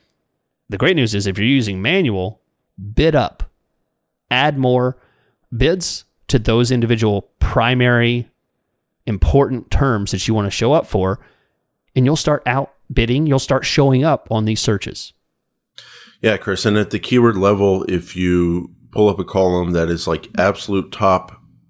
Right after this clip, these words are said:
Speaker 2: let's say absolute top percentage, and that, that's a position column, uh, and then there's a column for, uh, search impression share loss due to ad rank. Uh, both of those will kind of let you know where you're at and where you're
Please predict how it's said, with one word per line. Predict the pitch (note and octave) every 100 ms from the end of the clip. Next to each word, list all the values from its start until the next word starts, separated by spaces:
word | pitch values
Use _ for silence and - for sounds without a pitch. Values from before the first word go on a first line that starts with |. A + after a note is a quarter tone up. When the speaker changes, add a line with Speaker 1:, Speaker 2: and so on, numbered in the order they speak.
| _ -
Speaker 2:
let's | F#2+
say | - F2+ -
absolute | G#2 G#2 A2 G#2 F#2
top | G#2+ G2 - - -
percentage, | G2 F2+ G2+ G2+ G#2+ G#2 - - - - -
and | - G2
that, | G2+ - G2
that's | F#2+ -
a | F2
position | F#2 F2 F#2+ G#2
column, | - F#2+ F2+ F2+ F2 - -
uh, | E2 D#2+ -
and | F2+
then | F#2+ F#2+
there's | F2+ F2
a |
column | E2 F#2+ F2+ F2 E2+
for, | - F#2 E2+ F2 D#2+ - D#2+
uh, | D#2+ D2+ D2+ - - - _ _
search | - A2+ -
impression | F2 G2+ F#2 F#2
share | - F#2+ F2+
loss | E2+ F2 F2
due | - F#2
to | - -
ad | F#2 G2
rank. | E2+ E2 E2 - - -
Uh, | E2 D#2+
both | E2+ G#2 A2
of | G#2
those | G2 F2 F#2
will |
kind | D#2 F#2 F2+
of | D#2+
let | F#2+
you | F2+
know | F2+ F2+
where | F2
you're | F#2 F2 -
at | F2 G2+ -
and | F#2+ F2
where | F2+
you're | E2 E2+ E2